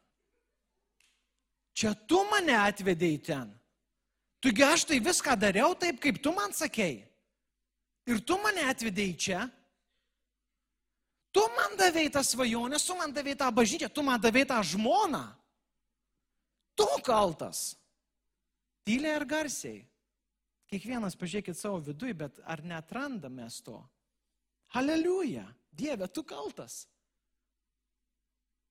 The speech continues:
Šiek tiek pasigilinam daugiau į Juozapą ir galbūt galėsim atrast kažkiek ir save. Ir pradėsim eit būtent dėl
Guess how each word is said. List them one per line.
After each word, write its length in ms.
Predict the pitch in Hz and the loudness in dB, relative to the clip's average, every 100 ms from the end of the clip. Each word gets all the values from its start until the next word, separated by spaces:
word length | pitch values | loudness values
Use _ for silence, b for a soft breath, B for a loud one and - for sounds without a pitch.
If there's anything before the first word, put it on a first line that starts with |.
| _ _ _ _ _ _ _ _ _ _ _ _ _ _ _ _ _ _ _ _ _ _ _ _ _ _ _ _ | _ _ _ _ _ _ _ _ _ _ _ _ _ _ _ _ _ _ _ _ _ _ _ _ _ _ _ _
Šiek 200 | - 151 | -12 -4
tiek 160 | 208 | -4
pasigilinam 560 | 208 180 190 170 202 165 | -2 -6 -6 -4 -4 -4
daugiau 480 | 156 147 135 180 170 | -6 -8 -2 -2 -2
į 120 | 135 | -6
Juozapą 520 | 117 113 110 117 - 113 | -12 -12 -14 -16 -16 -14
ir 160 | 135 131 | -14 -10
galbūt 400 | 143 131 151 156 | -10 -8 -8 -8
galėsim 440 | 147 143 147 - 139 | -8 -8 -8 -8 -10
atrast 400 | 131 143 143 - | -12 -10 -10 -10
kažkiek 480 | 143 - - 131 143 | -10 -12 -12 -12 -12
ir 80 | 131 | -12
save. 440 | - 135 156 190 104 _ _ _ _ | -12 -12 -10 -10 -10 _ _ _ _
Ir 100 | 139 | -20
pradėsim 500 | 135 135 143 143 151 151 | -14 -10 -8 -8 -10 -10
eit 120 | 147 | -10
būtent 360 | 131 151 147 139 | -12 -12 -12 -8
dėl 180 | 139 | -10